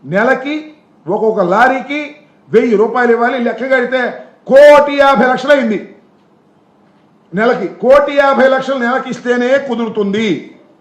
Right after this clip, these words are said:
లేకపోతే కుదరదు" అని వాళ్ళ మీద దౌర్జన్యానికి వెళ్ళాడు. యూబీ స్పిరిట్స్ సంబంధించినటువంటి వరల్డ్ వైడ్ కంపెనీ, దాని మీదకి వెళ్ళి దాడి చేసి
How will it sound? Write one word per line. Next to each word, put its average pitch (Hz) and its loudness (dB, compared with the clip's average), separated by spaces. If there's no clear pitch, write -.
లేకపోతే 185 -4
కుదరదు" 151 -10
అని 190 -10
వాళ్ళ 202 -8
మీద 202 -8
దౌర్జన్యానికి 190 -6
వెళ్ళాడు. 170 -12
యూబీ 254 -2
స్పిరిట్స్ - -10
సంబంధించినటువంటి 196 -10
వరల్డ్ 302 4
వైడ్ 285 2
కంపెనీ, 269 -6
దాని 226 -2
మీదకి 247 -6
వెళ్ళి 226 -8
దాడి 190 -4
చేసి 202 -8